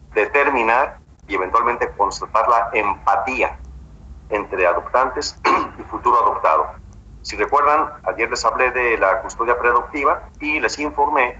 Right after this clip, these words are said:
que la primera legislación estatal en nuestra, eh, eh, en nuestro, eh, país fue la de Nuevo León, que recogió esta posibilidad y así la reguló como custodia preadoptiva. Bien, Jalisco también lo hizo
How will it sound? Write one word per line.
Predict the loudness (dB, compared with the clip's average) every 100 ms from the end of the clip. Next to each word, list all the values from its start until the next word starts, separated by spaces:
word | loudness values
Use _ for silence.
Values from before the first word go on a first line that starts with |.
| -16 -18 -18 -18 -6
que | 0
la | 0 0
primera | -4 -2
legislación | -2 -4 -4 -4 -2 -6
estatal | -2 -2 2 2 0
en | -4
nuestra, | -6 -6 -4 2 4 4 2 0 -8 -18 -20 -18 -18 -18 -8
eh, | -2 0 -2 -4
eh, | -4 -2 -2 -4
en | -4
nuestro, | -6 -2 0 2 2 2 -2
eh, | -2 -2 0
país | 0 0 -6 -10 -16 -2
fue | 2
la | 4
de | 4
Nuevo | 4 4
León, | 4 2 0 -12 -16 -18 -18 -18 -18 -6
que | -4
recogió | -2 -4 0 0
esta | 0 -2
posibilidad | -4 -6 -10 0 0 0 -6 -16 -2
y | -2
así | -2 -2
la | 0
reguló | 0 -2 0 0 0 -10 -18 -18 -16 -12
como | -12
custodia | -12 -4 -2 2 0
preadoptiva. | 2 0 0 -6 -12
Bien, | 0 0 0 -8 -20 -20 -18 -2
Jalisco | 0 0 0 0
también | 0 0 2
lo | 2
hizo | 2 0 2 0